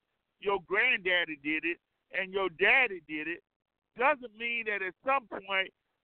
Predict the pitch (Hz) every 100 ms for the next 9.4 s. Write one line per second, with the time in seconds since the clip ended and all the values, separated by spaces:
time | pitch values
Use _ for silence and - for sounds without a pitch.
0 | _ 226 247 233 208 202 208 226 175 233
1 | 262 190 135 104 - _ _ _ _ _
2 | - 196 202 202 - _ _ _ 196 208
3 | - 277 285 240 233 214 190 185 226 240
4 | - 240 202 202 208 196 180 175 202 220
5 | 220 - 233 214 190 185 _ _ _ _
6 | _ _ _ 139 175 233 226 185 214 208
7 | 190 160 214 254 226 196 196 190 160 123
8 | - _ _ _ _ _ _ _ - 190
9 | 196 202 190